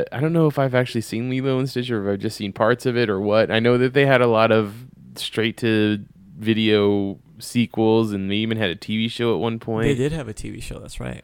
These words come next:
Speaker 1: So, so there's a lot of lore there that they can pull from.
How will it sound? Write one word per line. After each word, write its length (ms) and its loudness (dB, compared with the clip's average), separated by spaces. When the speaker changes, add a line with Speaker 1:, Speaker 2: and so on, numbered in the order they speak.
Speaker 1:
So, 600 -2
so 180 0
there's 280 2
a 80 4
lot 340 2
of 180 -2
lore 380 0
there 400 0
that 140 -6
they 120 -6
can 160 -10
pull 240 -6
from. 460 -6